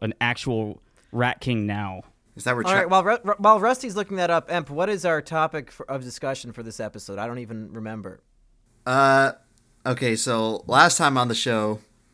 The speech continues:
Speaker 2: I made the misfortune of arguing against Mumpy Jones about Reddit.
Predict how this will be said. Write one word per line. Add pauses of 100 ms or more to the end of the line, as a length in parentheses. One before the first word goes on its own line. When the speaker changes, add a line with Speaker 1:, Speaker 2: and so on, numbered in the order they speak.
(560)
Speaker 2:
I
made
the
misfortune
of
arguing
against
Mumpy
Jones
about
Reddit.